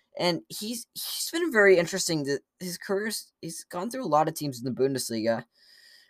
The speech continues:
but, um, he didn't play very well last season. We'll see how he s-, played. He hasn't really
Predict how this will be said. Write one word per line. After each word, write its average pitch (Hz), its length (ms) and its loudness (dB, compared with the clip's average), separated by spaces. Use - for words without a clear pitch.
but, 156 360 8
um, 143 400 0
he 170 100 -10
didn't 226 220 0
play 214 200 4
very 196 200 12
well 185 220 12
last 175 280 8
season. 165 480 2
We'll 151 120 -2
see 165 200 2
how 156 140 8
he 147 240 4
s-, - 240 -10
played. 143 360 6
He 143 80 -2
hasn't 143 420 -6
really 131 460 -2